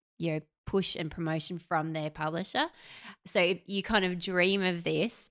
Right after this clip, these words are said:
but then it's one of those things where the reality never ever matches up to the, the dream of it, does it? And then you feel compelled to go, "But I'm very grateful. I'm very grateful." But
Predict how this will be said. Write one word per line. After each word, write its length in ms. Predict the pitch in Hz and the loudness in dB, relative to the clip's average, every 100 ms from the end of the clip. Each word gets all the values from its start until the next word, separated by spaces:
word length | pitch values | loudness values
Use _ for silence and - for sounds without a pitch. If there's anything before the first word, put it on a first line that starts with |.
| - | -4
but 140 | 165 | 2
then 160 | 170 160 | 2 2
it's 160 | - 185 | 0 0
one 100 | 180 | 2
of 140 | 180 | 4
those 260 | 160 180 - | 4 4 0
things 340 | 175 165 165 | -2 -2 0
where 180 | 165 160 | 2 2
the 120 | 165 | 2
reality 600 | 170 165 160 170 170 165 | 2 2 4 4 4 2
never 340 | 165 170 165 170 | 2 2 2 2
ever 240 | 156 160 165 | 2 0 -2
matches 520 | 160 170 - 175 170 | -4 -4 -6 -4 0
up 220 | 160 - | 0 -2
to 140 | - 151 | -8 -4
the, 240 | 160 160 - | -4 -4 -6
the 80 | 160 | -8
dream 300 | 151 160 170 | -4 -2 0
of 120 | 170 | 0
it, 220 | 156 - - | -2 -4 0
does 240 | 170 156 | 0 0
it? 160 | - - | -4 -2
And 140 | 180 | 2
then 100 | 190 | 4
you 100 | 202 | 4
feel 280 | 202 190 170 | 2 2 2
compelled 560 | 196 170 170 165 165 - | 0 -2 2 2 0 -4
to 80 | |
go, 240 | 180 170 170 | 0 2 2
"But 180 | 190 202 | 2 2
I'm 80 | |
very 220 | 220 320 359 | 4 4 4
grateful. 580 | 392 381 - 233 233 - | 2 2 0 -4 -4 -8
I'm 80 | 220 | -2
very 180 | 214 202 | 4 4
grateful." 640 | 202 180 - 170 165 190 - _ _ _ _ - | 4 2 2 -4 -2 -4 -10 _ _ _ _ 4
But 240 | 170 | 4